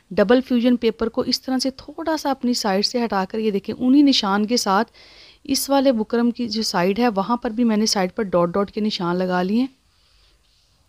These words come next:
ये देखिए नीचे कट वर्क ड्रा करने की दोबारा से ज़रूरत नहीं है क्योंकि वो हम डबल फोल्डिंग में कटिंग कर लेंगे।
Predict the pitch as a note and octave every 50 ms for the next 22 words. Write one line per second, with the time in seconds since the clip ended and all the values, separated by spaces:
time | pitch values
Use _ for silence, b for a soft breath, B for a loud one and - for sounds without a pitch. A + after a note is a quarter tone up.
0 | _ _ _ _ _ _ _ _ - _ G#3 F#3 F#3 F3 - F#3+ G3 A3 B3 A#3
1 | - C4+ - B3 A#3+ - - C4+ B3+ A#3+ A3 - A3+ A3 A#3 A#3 B3 A#3 A3+ A#3
2 | - A#3+ G#3+ G3+ G#3 G3+ G3+ A3 A3 - A#3 G3+ G3+ F#3 G3+ G#3 G3+ - G#3+ A3
3 | A#3 B3 A3+ - A3 G#3 - A#3+ A#3+ A#3+ A#3+ A#3 G3 G3 F3 G3+ G#3+ G#3 - G3+
4 | G3 G3 G3+ G#3 G#3+ A3 G#3+ - F#3 - G3+ G#3 G3+ G#3 F#3 F3+ F3 F#3 F#3+ G3
5 | A#3 B3+